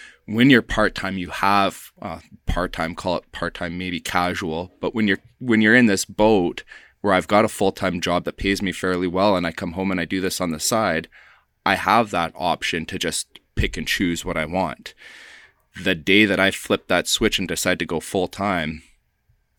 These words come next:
that option kinda disappears, and it's like, "No, you, you gotta hit that grinder and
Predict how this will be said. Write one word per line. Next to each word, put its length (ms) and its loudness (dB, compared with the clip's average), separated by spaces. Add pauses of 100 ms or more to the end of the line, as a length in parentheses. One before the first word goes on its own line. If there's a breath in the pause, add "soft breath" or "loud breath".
(160)
that 220 0
option 480 0
kinda 240 -4
disappears, 720 -2
and 100 -6
it's 140 -10
like, 240 -4
"No, 160 -2
you, 280 -6 (200)
you 140 -12
gotta 320 -4 (400)
hit 180 -6
that 220 -4
grinder 500 -2
and 340 -6